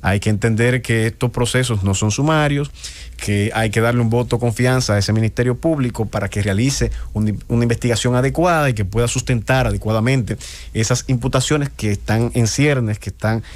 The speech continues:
que son muy preliminares, eh, para que luego, en una audiencia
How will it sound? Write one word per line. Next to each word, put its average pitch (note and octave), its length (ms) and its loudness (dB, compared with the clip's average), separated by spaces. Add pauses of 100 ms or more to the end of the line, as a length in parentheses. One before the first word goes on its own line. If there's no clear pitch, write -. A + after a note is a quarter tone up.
que A2 100 2
son A#2 180 2
muy B2 120 4
preliminares, C3+ 680 0 (400)
eh, A#2 280 0 (180)
para D#3 260 2
que C#3 160 0
luego, C3 580 2 (200)
en A2 140 0
una A#2+ 120 2
audiencia B2+ 560 0